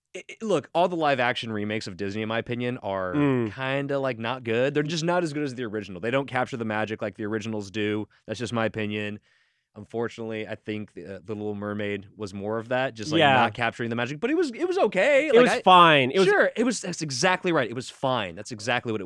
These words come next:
Speaker 2: I
Speaker 1: was.
Speaker 2: prefer the cartoon, to be honest.
Speaker 1: Yes, I do too. I, I did like the fact that they fleshed out the relationship between Ariel and Prince Eric, and they kinda gave him some more motivation and backstory. Um,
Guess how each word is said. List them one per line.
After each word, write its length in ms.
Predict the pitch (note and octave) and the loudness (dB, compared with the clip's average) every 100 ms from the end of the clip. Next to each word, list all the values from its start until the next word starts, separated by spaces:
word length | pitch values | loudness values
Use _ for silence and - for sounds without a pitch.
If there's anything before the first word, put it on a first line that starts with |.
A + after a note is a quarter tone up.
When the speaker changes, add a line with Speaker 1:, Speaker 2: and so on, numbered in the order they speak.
| C3 | 6
Speaker 2:
I 80 | |
Speaker 1:
was. 60 | G3 | 6
Speaker 2:
prefer 320 | A3+ F#3+ A3+ | 6 6 6
the 80 | A#3 | 6
cartoon, 540 | A3 G3 E3+ E3 D3 G#2+ | 6 4 4 2 2 0
to 100 | A2 | 0
be 100 | A#2+ | 2
honest. 240 | G#2+ G2 | 2 0
Speaker 1:
Yes, 380 | C3+ F#3+ C3 - | 2 2 2 0
I 80 | C#3 | 0
do 140 | D3+ | 0
too. 380 | C3+ D3+ A#2 G2 | 0 0 2 0
I, 160 | D#3 E3+ C#3 | 0 0 0
I 120 | F3+ | -2
did 240 | C#3 G#3+ | 0 -2
like 160 | A3+ G#3 | -2 -6
the 60 | C#3+ | -8
fact 300 | - D#3 D3 | -2 -2 -2
that 40 | B2+ | -8
they 100 | A#2 | -10
fleshed 420 | _ C#3+ C#3 - | _ -2 -2 -4
out 140 | B2+ | -4
the 80 | B2 | -4
relationship 680 | A2 G2+ G2+ - A#2+ - A#2 | -4 -2 -4 -4 -8 -6 -6
between 300 | G#2+ - G#2 | -8 -10 -8
Ariel 480 | G2 G#2+ G#2+ G#2+ G#2+ | -4 -2 0 -2 -4
and 100 | G2+ | -6
Prince 240 | A2+ G#2 | -10 -8
Eric, 380 | G2+ G2+ G#2+ G#2+ | -4 -2 -2 -4
and 80 | G#2 | -8
they 40 | |
kinda 160 | A2+ A2 | -10 -8
gave 180 | G#2+ F#2+ | -6 -6
him 320 | G#2 G#2 A2 _ _ | -6 -6 -8 _ _
some 140 | - B2 | -8 -4
more 160 | B2 | -2
motivation 560 | A#2 A#2 A2 A2+ A2+ A#2+ | -2 -2 0 -2 -2 -6
and 120 | G#2 | -4
backstory. 720 | G2 G#2+ - D3+ D#3 F3+ G3+ - _ _ _ - | -4 -4 -4 -6 -4 -4 -6 -10 _ _ _ 0
Um, 720 | C3 B2+ B2+ B2+ B2+ B2+ C3+ | 4 6 6 6 4 2 -2